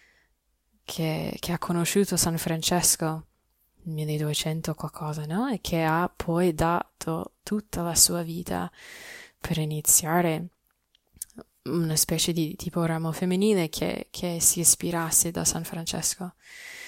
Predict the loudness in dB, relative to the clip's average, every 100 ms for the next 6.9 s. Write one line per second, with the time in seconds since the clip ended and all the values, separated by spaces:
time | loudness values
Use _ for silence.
0 | -14 -14 4 8 8 8 4 4 4 4
1 | 4 4 2 0 0 0 0 -2 -2 -4
2 | -4 -4 -4 -6 -2 -2 -2 -4 -12 _
3 | _ _ -2 0 0 0 0 0 0 4
4 | 4 4 0 -2 -2 -4 -4 -8 _ _
5 | -2 0 2 4 4 0 -2 -2 -4 -2
6 | 0 0 -4 -6 -4 -4 -2 -4